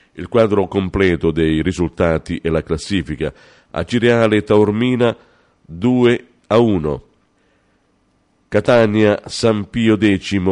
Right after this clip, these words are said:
zero a zero, Città di Rosolini Palazzolo zero a tre, Città di Sant'Agata Torre Grotta cinque a uno,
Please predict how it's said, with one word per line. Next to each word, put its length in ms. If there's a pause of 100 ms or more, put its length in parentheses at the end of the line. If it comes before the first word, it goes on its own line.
(200)
zero 460
a 120
zero, 520
Città 340
di 120
Rosolini 640 (400)
Palazzolo 800
zero 460
a 100
tre, 340 (460)
Città 300
di 120
Sant'Agata 720
Torre 280
Grotta 340
cinque 380
a 20
uno, 380